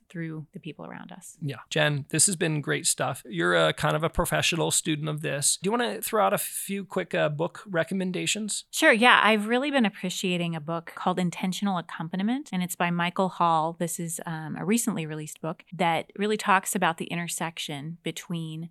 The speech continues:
Speaker 1: that kind of foundation of friendship and
Speaker 2: Mm-hmm.
Speaker 1: walking with people intentionally and where programs fit into that as, as a moment that can be leveraged in the context of that ongoing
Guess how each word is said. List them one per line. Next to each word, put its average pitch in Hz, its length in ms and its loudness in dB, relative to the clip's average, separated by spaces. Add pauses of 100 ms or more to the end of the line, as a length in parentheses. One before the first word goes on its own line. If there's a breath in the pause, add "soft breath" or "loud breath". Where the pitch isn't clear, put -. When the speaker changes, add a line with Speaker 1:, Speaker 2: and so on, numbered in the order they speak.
Speaker 1:
that 160 240 2 (100)
kind 170 160 -6
of 143 60 -10
foundation 175 640 0
of 185 80 0
friendship 180 560 0 (120)
and 180 160 0
Speaker 2:
Mm-hmm. 139 40 4
Speaker 1:
walking 156 420 4
with 202 240 -2
people 170 300 -8
intentionally 226 760 -8
and 185 100 2
where 190 120 2
programs 175 600 -2
fit - 260 -6
into 175 300 -4
that 233 460 -4
as, 160 540 -4
as 170 140 -4
a 170 60 -2
moment 185 560 4
that - 120 0
can - 160 -2
be 165 160 -2
leveraged 170 960 -4
in 185 440 2
the 180 80 -4
context 165 500 -4
of 156 120 -10
that 147 220 -6
ongoing 147 640 -8